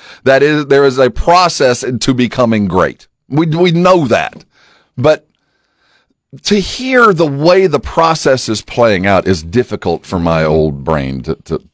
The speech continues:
to fathom. <laughs> When I hear there's so much for him to learn, and there's so much for him to do, and there's so much that he has to be willing to be taught, and some of that is things that you don't wanna have to do, bruh.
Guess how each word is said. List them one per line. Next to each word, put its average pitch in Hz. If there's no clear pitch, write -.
to 78
fathom. -
<laughs> 269
When 120
I 123
hear 135
there's 165
so 160
much 110
for 85
him 82
to 73
learn, 62
and 127
there's 135
so -
much 120
for 92
him 87
to 78
do, 64
and 117
there's 135
so 170
much 160
that 139
he 160
has 139
to -
be 123
willing 117
to 110
be 107
taught, 120
and 127
some 202
of -
that 147
is 135
things 151
that 135
you 160
don't 139
wanna 113
have 98
to 87
do, 73
bruh. 65